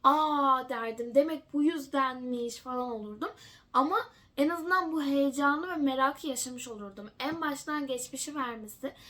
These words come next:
hikayelerini vermesi hiç hoşuma gitmedi. Ve şöyle bir şey var ki haklı çıktım. Çocukluk aşkıymış. Allah kahretmesin ki çocukluk aşkıymış. Yanlış anlaşılmasın. Çocukluk aşkı tropunu seviyorum.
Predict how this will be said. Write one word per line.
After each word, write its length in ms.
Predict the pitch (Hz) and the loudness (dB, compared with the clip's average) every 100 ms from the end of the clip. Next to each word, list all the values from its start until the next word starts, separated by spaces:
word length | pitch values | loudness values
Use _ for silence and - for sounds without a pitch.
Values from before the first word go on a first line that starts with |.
| - 269 | -14 -8
hikayelerini 680 | 302 285 262 269 277 302 | -2 0 4 6 6 6
vermesi 380 | 311 262 262 320 | 0 0 -2 -8
hiç 100 | 311 | -6
hoşuma 260 | 285 269 285 | -6 -4 -6
gitmedi. 560 | 226 - 196 - 226 - | -6 -14 -20 -12 -12 -4
Ve 120 | 330 392 | -2 2
şöyle 240 | 392 359 | 2 2
bir 60 | 359 | 2
şey 120 | 320 | 6
var 280 | 285 269 269 | 6 6 2
ki 140 | 349 | -4
haklı 420 | 349 294 277 339 | 0 0 0 -4
çıktım. 540 | - 294 - 269 277 294 | -2 -4 0 0 0 -2
Çocukluk 460 | 330 247 - 277 | -2 -2 -4 -2
aşkıymış. 640 | 311 262 - 247 233 233 247 - | 0 0 -2 -4 -4 -4 -6 -4
Allah 260 | 311 349 349 - | 2 2 2 10
kahretmesin 760 | 320 392 359 277 277 277 277 | 12 12 10 0 -2 -2 -2
ki 140 | 302 - | -4 -4
çocukluk 540 | - 294 269 285 311 | -4 -4 -4 -6 0
aşkıymış. 920 | 277 254 - 247 233 240 330 - - _ - - - _ _ _ _ _ - - _ _ _ - | 0 -2 -8 -10 -4 -2 -2 -4 -10 _ -20 -20 -20 _ _ _ _ _ -20 -20 _ _ _ -2
Yanlış 360 | 277 339 466 453 | 2 2 2 0
anlaşılmasın. 760 | 320 330 349 403 381 269 226 | -2 -2 -8 -6 -6 -4 -6
Çocukluk 460 | 220 269 320 330 349 | -6 -6 -6 -6 -4
aşkı 260 | 330 370 | -4 -6
tropunu 340 | - 302 285 320 | -8 -8 -6 -6
seviyorum. 640 | - 277 269 302 226 240 | 0 2 2 0 -2 -6